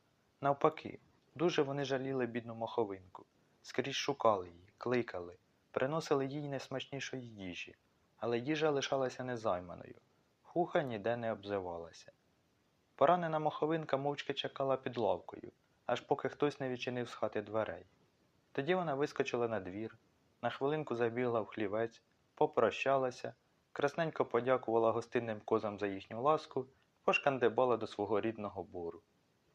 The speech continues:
В лісі вже зачинав танути сніг. Починало вже пригрівати весняне сонечко. Тепер моховинка вже й без того не боялася холоду,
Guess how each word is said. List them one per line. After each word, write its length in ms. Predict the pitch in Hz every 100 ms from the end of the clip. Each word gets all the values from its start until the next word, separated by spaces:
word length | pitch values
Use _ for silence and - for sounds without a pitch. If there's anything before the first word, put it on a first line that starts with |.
| _ _ -
В 80 | 127
лісі 420 | 156 185 - 95 -
вже 120 | 170
зачинав 460 | 165 151 143 143 -
танути 380 | 123 120 -
сніг. 520 | - - 87 85 - _ _ _ _ _
Починало 460 | 117 - 147 160 135
вже 160 | 123
пригрівати 600 | 120 123 107 117 131 123
весняне 420 | 107 104 113 110
сонечко. 640 | - - 120 113 - - 98 _ _ _ _
Тепер 280 | - - 185
моховинка 520 | 165 - 160 156 151
вже 140 | 139 147
й 40 |
без 200 | 139 139
того 260 | - 156 143
не 100 | 117
боялася 560 | 107 98 92 90 -
холоду, 500 | 95 92 90 90 -